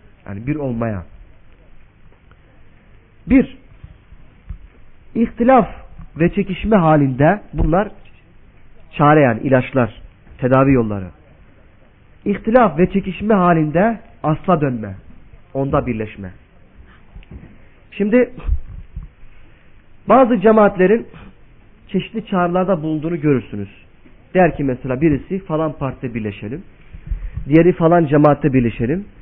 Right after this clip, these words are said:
diğeri falan fırkada birleşelim. Bu aslında, e, düşünen bir mümin için bu birleşme değildir.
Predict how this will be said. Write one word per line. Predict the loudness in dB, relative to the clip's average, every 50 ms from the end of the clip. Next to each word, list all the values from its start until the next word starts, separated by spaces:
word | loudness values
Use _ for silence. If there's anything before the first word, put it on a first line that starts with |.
| -18 -18 _ -20 -20 -20 -10 0
diğeri | 2 4 4 4 4
falan | 2 2 2 2 2 2 0
fırkada | -4 -6 -6 -6 -4 -4 0 0 2 0 0 -2 -8 -16 -10 -10 -10 -10 -4 -2
birleşelim. | 0 2 2 2 2 0 0 -2 -2 -4 -8 -16 -20 -20 -20 -20 -20 -20 -20 -20 -20 -20 -20 -20 -20 -20 -20 -18 -12 -2
Bu | 2 4 4
aslında, | 6 6 4 2 2 0 0 2 2 2 2 2 0 -6 -14 -20 -20 -20 -20 -20 -20 -20 -20 -20 -20 -8 -4
e, | -4 -4 -2 -4
düşünen | -6 -6 0 2 2 2 4 2
bir | 2 0
mümin | 0 -4 -4 -4 -2 -2
için | -2 -4 -6 -10 -12 -12 -16 _ _ _ -20 -20 _ _ -20 -20 -20 -16 -6
bu | 0 2 2 2 0 -4 -12 -20 -20 -18 -4 0
birleşme | 2 2 2 0 0 -2 -4 0 0
değildir. | 2 0 0 -2 -6 -12 -16 -20